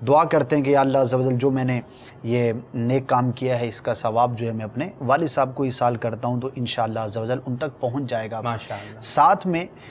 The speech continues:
Speaker 1: आप उनके हुकूक से मुतालिक भी गौर करें। माशाअल्लाह आप, आप उनके बेटे हैं, तो आपका सबसे पहला हक है कि वालिद पर अगर किसी का निकलता हो तो उसे अदा किया जाए, या
Speaker 2: ठीक।
Speaker 1: कोई नाराज़गी का सिलसिला होता है तो उनसे रिक्वेस्ट की जाए।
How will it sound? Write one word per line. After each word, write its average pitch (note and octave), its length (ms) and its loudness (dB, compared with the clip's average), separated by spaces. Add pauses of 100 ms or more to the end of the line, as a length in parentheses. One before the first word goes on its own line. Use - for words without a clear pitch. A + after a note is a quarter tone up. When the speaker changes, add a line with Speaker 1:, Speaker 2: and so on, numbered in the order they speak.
(200)
Speaker 1:
आप D3 260 4
उनके C#3+ 380 0
हुकूक A#2+ 440 0
से F3+ 120 0
मुतालिक C#3 540 2
भी C#3+ 140 2
गौर B2 240 0
करें। A#2 260 -4 (160)
माशाअल्लाह A#2+ 440 -2
आप, A2+ 100 -6 (300)
आप A#2 240 -2 (240)
उनके A#2+ 220 -4
बेटे A2+ 340 0
हैं, B2 200 -6 (460)
तो C3 100 0 (120)
आपका C3 300 2
सबसे C#3 340 -4
पहला C3 340 0
हक B2+ 200 0
है C3 140 2
कि C#3+ 120 0
वालिद A#2 500 2
पर D3+ 80 6
अगर C3+ 240 2
किसी B2+ 300 -6
का B2+ 160 0
निकलता A#2+ 500 0
हो A2 260 2 (480)
तो D3+ 120 -6
उसे D3 220 -2 (120)
अदा B2 280 4
किया A#2+ 280 0
जाए, G#2 280 -4
या G3 220 0
Speaker 2:
ठीक। - 140 2
Speaker 1:
कोई F#3 100 2
नाराज़गी C#3 520 6
का D3 140 4
सिलसिला C3+ 380 -2
होता A#2+ 260 2
है B2 80 0
तो C3+ 60 0
उनसे D3+ 200 0
रिक्वेस्ट F3 440 0
की C3 140 -2
जाए। A2+ 220 -4